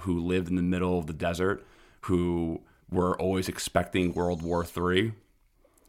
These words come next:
So <laughs> they were, like, they basically had a bunker. They had guns everywhere, and they were just these nuts.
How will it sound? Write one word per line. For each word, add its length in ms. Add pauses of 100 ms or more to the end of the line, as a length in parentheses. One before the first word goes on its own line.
(160)
So 540
<laughs> 20
they 520
were, 600
like, 140
they 120
basically 400
had 80
a 40
bunker. 760
They 120
had 300
guns 280
everywhere, 720
and 140
they 80
were 100
just 380
these 180
nuts. 480